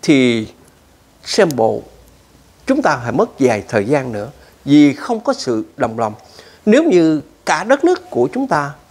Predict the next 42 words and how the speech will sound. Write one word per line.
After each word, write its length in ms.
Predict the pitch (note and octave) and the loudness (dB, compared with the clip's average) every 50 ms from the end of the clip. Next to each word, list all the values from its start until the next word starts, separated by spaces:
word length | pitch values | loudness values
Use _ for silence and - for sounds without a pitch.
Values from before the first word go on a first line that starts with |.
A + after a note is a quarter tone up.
| _ - | _ 0
đồng 260 | E3+ D#3+ D#3+ D#3 D#3 | 0 2 2 4 4
lòng 240 | D3+ D3+ D3+ D3 C#3+ - - - - - - _ - | 4 2 2 0 -4 -10 -16 -20 -20 -20 -20 _ -4
để 120 | D#3+ C#3+ C#3+ | 0 0 0
đứng 220 | D3+ G3 C4 C#4+ | 2 0 -2 0
lên 220 | A#3+ D#3+ D#3 D3+ D3+ - - - - - - | 0 0 0 -2 -6 -12 -18 -20 -18 -8 0
đòi 280 | A3 G3 F3+ E3+ E3 | 2 4 4 4 4
quyền 320 | D#3 D#3 E3+ F3 E3 D3 C#3+ | 2 0 0 0 0 0 0
lợi 200 | B2+ B2 A#2 B2 - - | 0 -2 -2 -4 -8 -8
của 180 | - B2+ B2+ D#3 | -4 -2 -2 -2
chúng 200 | - C4 D4 D#4 | -2 -4 -4 -4
ta, 220 | - E3+ D#3 C#3+ - - - - - - - - _ - | -4 -4 -6 -6 -10 -16 -20 -20 -20 -20 -20 -10 _ 0
thì 80 | F3 | 0
bắt 300 | - - D#4 - - - | 2 2 2 0 -2 -4
buộc 360 | F3+ F3 F3 F3+ F#3 - - | 0 2 2 2 2 0 -2
Đảng 220 | - E3+ D#3 F3+ A3+ | -4 -2 -2 -2 -2
Cộng 180 | - E3+ F3 | -2 -4 -2
sản 180 | F3 F#3 G3+ A#3 | -2 -4 -4 -4
Việt 140 | F3+ - - | -4 -4 -2
Nam 180 | A3+ A#3 A3+ | -2 -2 -2
không 340 | G#3+ - - - D4+ C#4 B3+ | -4 -4 0 0 0 0 0
thể 180 | - - C3 F3 | 0 0 0 0
nào 240 | F#3 D3 B2+ A#2+ A#2 - - - - - - - - - - - | 0 -2 -2 -4 -6 -10 -20 -20 -20 -20 -20 -20 -20 -20 -12 -4
nhốt 320 | D#3+ E3+ G#3 C#4 E4 - - | 0 2 2 2 2 0 0
hết 360 | A3 G#3+ C#4 D4 - - B2+ | 0 0 0 0 -2 -8 -8
một 300 | B2 A#2+ B2 B2 - - | -4 -4 -4 -4 -4 -4
trăm 180 | F3 F3+ F3+ D#3 - | -6 -6 -4 -4 -4
triệu 140 | B2 A#2+ | -2 0
dân. 220 | D3 D#3+ F3 F#3 D#3 - - - | 2 2 2 2 0 -4 -6 -4
Kính 120 | G3 A3+ | -2 2
thưa 80 | B3 A3 | 2 2
các 100 | - - | 2 2
bạn, 200 | - A#2 A2+ A#2 - - - - - - _ - | 0 -2 -4 -6 -10 -16 -20 -20 -20 -20 _ -6
bắt 280 | F#3 A#3 C4 - - - | -2 -2 -2 -4 -6 -6
buộc 220 | C3 B2 B2 A#2+ - - - | -4 -4 -4 -4 -6 -8 -8
phải 160 | - A2 A2+ A#2 | -6 -6 -4 -4
có 200 | - - D3 E3 | -2 -2 -2 -2
giải 240 | G#3 E3+ B2+ A2 A2+ | 0 -2 -4 -4 -4
pháp. 360 | A2+ - - C3+ D3+ F3+ - - - - - - - - - _ _ _ _ _ _ _ _ - - | -4 -2 -2 0 0 -2 -4 -10 -20 -20 -20 -20 -20 -20 -20 _ _ _ _ _ _ _ _ -14 -8
Nơi 260 | - G3+ F#3+ G3 F#3 | -2 2 4 4 4
nào 180 | D3 B2+ A#2+ A2 | 4 2 -2 -2
cũng 240 | G#2 - C3 D#3 E3 | -4 -8 -6 -4 -2
vậy 200 | B2 A2+ A#2 | -2 -2 -4